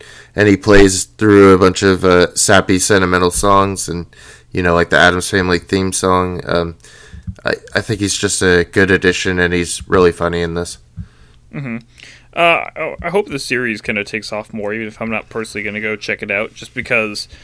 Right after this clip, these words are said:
Speaker 2: you know, I think the Addams Family is such a kinda timeless concept. It's very, you know, easy to adapt to any generation,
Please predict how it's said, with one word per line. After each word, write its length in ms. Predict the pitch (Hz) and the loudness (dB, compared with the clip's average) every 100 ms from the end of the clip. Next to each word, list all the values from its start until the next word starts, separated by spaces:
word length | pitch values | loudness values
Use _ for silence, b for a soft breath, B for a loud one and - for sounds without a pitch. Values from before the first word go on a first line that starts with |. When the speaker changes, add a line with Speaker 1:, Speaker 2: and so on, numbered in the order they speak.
| b b b | b b b
Speaker 2:
you 100 | - | -4
know, 160 | 139 123 | -2 0
I 80 | 127 | -2
think 180 | 135 | -6
the 140 | 117 110 | 0 2
Addams 300 | 113 120 110 | 0 -2 -8
Family 300 | 113 107 107 | -6 -6 -6
is 100 | 101 | -8
such 180 | - - | -10 -10
a 40 | |
kinda 220 | - 139 | -10 -12
timeless 680 | - - 117 131 113 110 - | -10 -6 -4 -4 -6 -6 -10
concept. 640 | - 131 117 120 107 101 - | -10 -8 -8 -8 -8 -10 -14
It's 140 | - | -10
very, 520 | 117 113 110 107 104 | -4 -2 -2 -4 -6
you 60 | 120 | -8
know, 160 | 107 104 | -8 -8
easy 360 | 113 113 110 | -10 -8 -8
to 140 | 104 110 | -8 -6
adapt 420 | 101 104 107 - | -4 -4 -4 -6
to 120 | 104 | -8
any 200 | 98 101 | -8 -8
generation, 800 | 101 107 101 104 104 - 98 107 | -8 -8 -8 -6 -6 -8 -12 -14